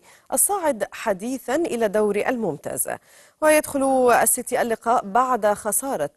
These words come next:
لقب كأس الدرع الخيرية أمام نظيره أرسنال بركلات الترجيح الأحد الماضي على ملعب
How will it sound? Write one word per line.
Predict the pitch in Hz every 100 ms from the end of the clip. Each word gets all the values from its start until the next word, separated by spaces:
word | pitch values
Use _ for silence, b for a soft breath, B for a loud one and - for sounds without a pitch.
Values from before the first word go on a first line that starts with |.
| 160 -
لقب | 185 - 175 -
كأس | 190 - -
الدرع | 175 190 185 165 180
الخيرية | 175 202 190 202 180 220 285 b b b
أمام | 233 226 392 349
نظيره | 254 180 220 220 202 220 262
أرسنال | 254 - 185 262 311
بركلات | 285 247 233 208 208
الترجيح | - - 202 180 185 196 -
الأحد | 170 165 - 196
الماضي | 156 170 240 196 214 214 b b
على | 147 175 294 277
ملعب | 262 220 226 208 202 175